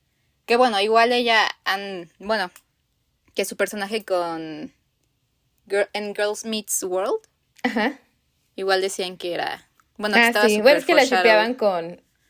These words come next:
Speaker 1: con Sabrina
Speaker 2: ah, sí,
Speaker 1: Carpenter.
Speaker 2: sí, sí.
Speaker 1: Ujú.
Speaker 2: Pero decías esto de que la overshadow era, bueno, la, sí, no sé, algo le falta a Rowan Blanchard. Por eso no salen muchas cosas. Hasta eso, yo nunca la he visto en algo más.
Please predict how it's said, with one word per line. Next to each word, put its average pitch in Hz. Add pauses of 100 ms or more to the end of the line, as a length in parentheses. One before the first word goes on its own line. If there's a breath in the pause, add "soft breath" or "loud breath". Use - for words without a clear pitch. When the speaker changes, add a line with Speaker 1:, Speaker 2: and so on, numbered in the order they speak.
Speaker 1:
con 190
Sabrina 196
Speaker 2:
ah, 180
sí, 214
Speaker 1:
Carpenter. 254
Speaker 2:
sí, 202
sí. 180 (380)
Speaker 1:
Ujú. 185 (320)
Speaker 2:
Pero 196
decías 202
esto 202
de 170
que 156
la 185 (160)
overshadow 202
era, 185
bueno, 240
la, 185 (560 soft breath)
sí, 330
no 285
sé, 302
algo 294
le 311
falta 214
a 180
Rowan 196
Blanchard. 170
Por 320
eso 392
no 392
salen 349
muchas 254
cosas. 202
Hasta 269
eso, 294
yo 247
nunca 349
la 226
he 196
visto 233
en 220
algo 208
más. 185